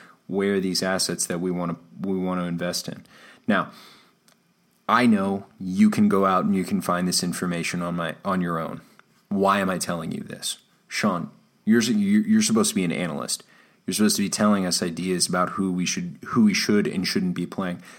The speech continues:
The reason I'm telling you this is because I think fundamentally a lot of D F S players don't do this level of research, base level of research, to understand play calling tendencies of offense and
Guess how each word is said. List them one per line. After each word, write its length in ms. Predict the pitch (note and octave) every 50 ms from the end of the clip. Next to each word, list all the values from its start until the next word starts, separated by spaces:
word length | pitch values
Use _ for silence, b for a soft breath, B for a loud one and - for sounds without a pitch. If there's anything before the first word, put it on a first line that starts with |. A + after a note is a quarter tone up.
| B B -
The 80 | A2
reason 340 | G#2+ A#2+ E3 G3 G#3 G#3+ F#3
I'm 140 | D3 A2 F#2
telling 340 | - G#2+ G2 A2 B2 B2+ C3+
you 120 | C#3 C#3+
this 260 | D3 D3+ C#3+ - -
is 160 | - - G#2 F#2+
because 260 | A2 G#2+ A#2 G#2+ F#2
I 100 | G#2+ B2
think 220 | - - B2 G#2+
fundamentally 1160 | - - - - B2 A#2+ C3 C3+ B2 A2 G#2 F#2+ F#2 G2+ A2+ B2 - C#3+ C#3+ E3 F#3+ G3 G3 B B B B B B B B
a 60 | F#2
lot 260 | F#2+ G2 G2+ G2+ G#2+
of 120 | G#2+ G2 F2+
D 160 | G#2 G2 G2
F 120 | G2 -
S 140 | - F#2+ F2
players 400 | - - - G#2 F#2+ F2+ F2+ E2+
don't 560 | - - F2 - - F#2 F#2+ F#2+ D2+ - - - _ _
do 200 | - G#2 G2 F#2
this 280 | F2 G2 F#2 F2 - -
level 280 | F#2 F2 E2+ - E2+
of 120 | F2 E2+ E2+
research, 540 | E2+ D#2+ - - - D#2+ - - - - - b b b b b b b b b b b b b b _ -
base 440 | G2+ F2+ F2 G#2 G#2 G2 - - -
level 280 | F#2 F2+ F2+ F#2 E2+
of 100 | E2 -
research, 480 | D#2+ D2 C#2+ - - C2 - - - - _ _ _ _ -
to 100 | - G#2+ -
understand 420 | A2 G#2 G2+ - - G2 F#2+ F#2
play 200 | F#2 - G#2+ G#2
calling 260 | G#2 - G#2+ G#2+ G#2 F#2+
tendencies 540 | - G2+ G2 G2 F#2+ F2+ - G2+ G2 F#2
of 100 | F#2 F2
offense 480 | F#2 F2+ F2 F2 - F2 E2+ E2 - - B B B B B B -
and 320 | F#2 F#2 F#2+ F2 E2+ -